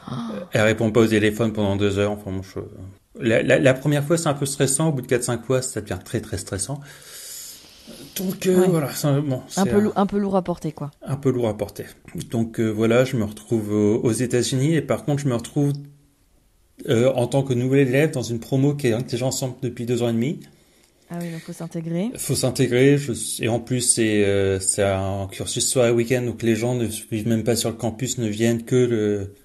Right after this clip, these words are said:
Speaker 2: que le
Speaker 1: Soir et
Speaker 2: week-end, donc
Speaker 1: week-end,
Speaker 2: je,
Speaker 1: du coup.
Speaker 2: je, je réussis pas du tout à, à m'intégrer. Je, c'est, enfin, voilà, les, les cours sont très intéressants, mais, euh,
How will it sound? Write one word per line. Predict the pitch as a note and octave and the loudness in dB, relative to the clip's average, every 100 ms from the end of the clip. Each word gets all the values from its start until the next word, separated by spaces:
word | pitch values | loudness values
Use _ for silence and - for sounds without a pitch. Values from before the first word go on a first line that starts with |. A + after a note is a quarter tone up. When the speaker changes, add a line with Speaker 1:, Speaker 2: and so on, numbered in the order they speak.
| _ _ _ _ _ | _ _ _ _ _
Speaker 2:
que | - | 0
le | A2+ | 2
Speaker 1:
Soir | A#2 | 2
et | |
Speaker 2:
week-end, | C3 A#2+ | 2 0
donc | G#2 | -2
Speaker 1:
week-end, | F#2+ | 2
Speaker 2:
je, | |
Speaker 1:
du | A2+ | 2
coup. | G2+ | 2
Speaker 2:
je, | G2+ G2+ | 0 0
je | G2 | 0
réussis | G2 F#2+ - | -2 -2 -2
pas | G#2+ | 0
du | G#2 G#2 | 0 -2
tout | A#2+ G#2 | -2 -2
à, | F#2+ F#2+ | -2 -4
à | F#2 G2+ | -4 -4
m'intégrer. | G2 F#2+ G2+ G2 G#2 A#2 | -4 -6 -6 -4 -2 -4
Je, | G#2 G2+ F#2+ G#2 G2+ - _ | -8 -8 -8 -10 -16 -18 _
c'est, | - - G#2 G2+ G2 | -16 -8 -6 -4 -6
enfin, | F#2+ - F#2+ | -6 -6 -4
voilà, | G2 G2+ | 2 4
les, | G2+ G2 | 4 2
les | G#2 G2+ | 0 -4
cours | B2 | -4
sont | - G#2+ | -6 -6
très | - G#2+ | -4 -4
intéressants, | G#2+ G#2+ G2+ G2+ - A#2 A2+ - | -2 -2 -2 -4 -6 -6 -6 -10
mais, | A2+ G#2+ G2+ G#2 | -8 -6 -4 -4
euh, | G2+ F#2+ F#2+ | -4 -4 -6